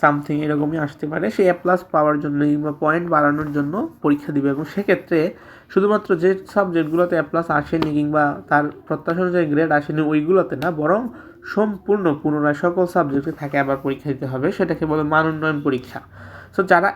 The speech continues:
এই দুই ক্যাটাগরির মধ্যে আছে, শুধুমাত্র তাদেরই শর্ট সিলেবাসে পরীক্ষা হবে এবং সেই শর্ট সিলেবাসটা হচ্ছে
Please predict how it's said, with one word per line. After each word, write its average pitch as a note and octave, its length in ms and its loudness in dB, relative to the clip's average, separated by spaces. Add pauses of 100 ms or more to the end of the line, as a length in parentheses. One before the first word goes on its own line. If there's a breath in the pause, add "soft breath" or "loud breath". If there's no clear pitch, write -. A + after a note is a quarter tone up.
এই G3+ 240 -2
দুই F#3 220 -4
ক্যাটাগরির F#3 420 0
মধ্যে F3+ 280 -2
আছে, B2+ 240 0
শুধুমাত্র F#3 440 0
তাদেরই F#3+ 600 2 (400 soft breath)
শর্ট E3 180 0
সিলেবাসে C#3+ 360 -2
পরীক্ষা C3 420 -4
হবে D3 160 2
এবং F3+ 200 2
সেই F#3 200 0
শর্ট F#3 260 0
সিলেবাসটা F#3+ 440 -2
হচ্ছে F#3 300 -2